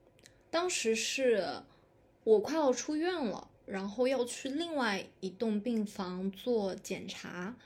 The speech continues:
我当时是坐着轮椅出去的，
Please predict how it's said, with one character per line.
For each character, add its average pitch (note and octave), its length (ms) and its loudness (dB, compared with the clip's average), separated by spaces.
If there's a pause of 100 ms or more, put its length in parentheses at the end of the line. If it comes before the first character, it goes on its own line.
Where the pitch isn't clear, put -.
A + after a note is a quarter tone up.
(320)
我 F#3+ 220 2
当 B3+ 180 -2
时 C#4 140 -2
是 C4+ 120 -4
坐 C#4+ 200 -2
着 G#3+ 100 0
轮 F3+ 180 -2
椅 C4 300 -4
出 - 240 -10
去 F3+ 240 -10
的， - 160 -14